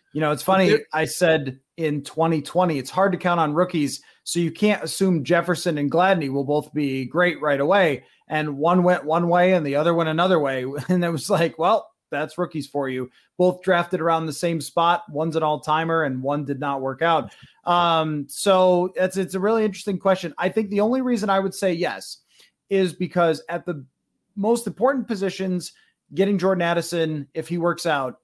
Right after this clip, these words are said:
Speaker 1: they are really stacked, and they are closer to having a new quarterback today than they were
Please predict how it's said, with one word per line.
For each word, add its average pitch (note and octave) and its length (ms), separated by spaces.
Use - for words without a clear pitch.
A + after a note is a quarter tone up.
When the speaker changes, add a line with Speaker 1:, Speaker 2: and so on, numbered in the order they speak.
Speaker 1:
they E3 220
are D3 200
really E3+ 320
stacked, C3+ 540
and E3+ 240
they E3+ 120
are E3 120
closer A#3 520
to G#3 160
having F#3+ 240
a E3+ 60
new E3 160
quarterback D#3 720
today D#3+ 460
than C#3+ 180
they D3 140
were D#3+ 600